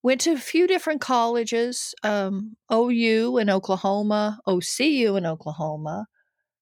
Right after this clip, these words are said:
um, University of New Orleans for a summer,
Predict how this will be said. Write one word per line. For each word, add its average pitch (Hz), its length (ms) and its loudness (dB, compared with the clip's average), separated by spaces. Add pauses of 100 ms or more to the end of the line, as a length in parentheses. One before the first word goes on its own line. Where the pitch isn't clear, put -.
(180)
um, 156 680 2 (440)
University 196 480 2
of 208 40 0
New 208 140 4
Orleans 196 560 0
for 208 180 -6
a 202 60 -8
summer, 185 580 -2